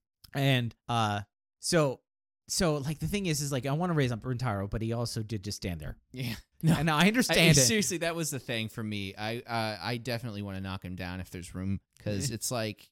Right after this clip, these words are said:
Speaker 2: you can only be indecisive for so long, but you just straight up, you straight up said to him, "You, you made it clear your
Speaker 1: Yeah.
Speaker 2: intentions," and he agreed. So
Speaker 1: Yeah.
Speaker 2: now all the indecision should be gone. I mean, I
Speaker 1: Yeah.
Speaker 2: know you're buddies again, and you just had that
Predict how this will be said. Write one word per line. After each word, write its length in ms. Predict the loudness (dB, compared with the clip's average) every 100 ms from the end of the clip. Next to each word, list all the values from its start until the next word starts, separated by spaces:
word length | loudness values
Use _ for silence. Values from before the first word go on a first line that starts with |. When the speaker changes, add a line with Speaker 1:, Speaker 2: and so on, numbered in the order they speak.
| -10
Speaker 2:
you 160 | -6
can 120 | -4 -2
only 160 | -4
be 180 | -4 -6
indecisive 560 | -4 -4 -6 -6 -8 -10
for 80 | -10
so 220 | -6 -6
long, 420 | -6 -6 -4 -6 -10 -10
but 140 | -6
you 120 | -6
just 200 | -6 -6
straight 180 | -6 -6
up, 100 | -8
you 120 | -10
straight 240 | -10 -8 -10
up 100 | -6
said 380 | -4 -4 -4 -6
to 160 | -6
him, 240 | -4 -6 -8 _
"You, 160 | -6 -6 -6 -10
you 180 | -6 -4
made 200 | -4 -4
it 140 | -8
clear 400 | -8 -4 -2 0
your 160 | 2 0
Speaker 1:
Yeah. 80 |
Speaker 2:
intentions," 500 | 0 -4 -6 -8 -10
and 100 | -10 -8
he 120 | -8
agreed. 540 | -4 -2 0 -2 -6 -14 -8
So 80 | -4
Speaker 1:
Yeah. 80 | -2
Speaker 2:
now 100 | 0
all 220 | 0 -2
the 120 | -2
indecision 400 | -4 -4 -6 -6
should 180 | -8 -8
be 100 | -10
gone. 260 | -14 -16 -16 _
I 60 | 0
mean, 140 | 2
I 20 |
Speaker 1:
Yeah. 40 | 2
Speaker 2:
know 120 | 0
you're 240 | -2 -6
buddies 380 | -4 -4 -4 -8
again, 280 | -8 -6 -4
and 140 | -4
you 100 | -6
just 180 | -8 -10
had 180 | -12 -12
that 260 | -12 -12